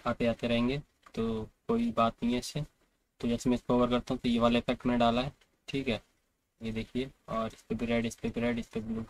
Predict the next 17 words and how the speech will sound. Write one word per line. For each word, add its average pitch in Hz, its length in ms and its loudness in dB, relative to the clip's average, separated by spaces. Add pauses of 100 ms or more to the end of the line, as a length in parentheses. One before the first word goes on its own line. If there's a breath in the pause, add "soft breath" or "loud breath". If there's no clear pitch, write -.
ठीक 143 200 2
है, 214 100 4 (600)
और 123 100 0
ये 147 60 6
normal 117 340 4
सा 110 160 -4
है, 107 80 -4 (260)
ठीक 135 160 -2
है। 127 60 2
यहाँ 117 120 0
पे 120 100 -6
button 117 320 -2
है, 135 100 -4 (600)
ये 120 120 2
हमारे, 117 420 0 (920)
ठीक 127 180 -4
है, 120 160 0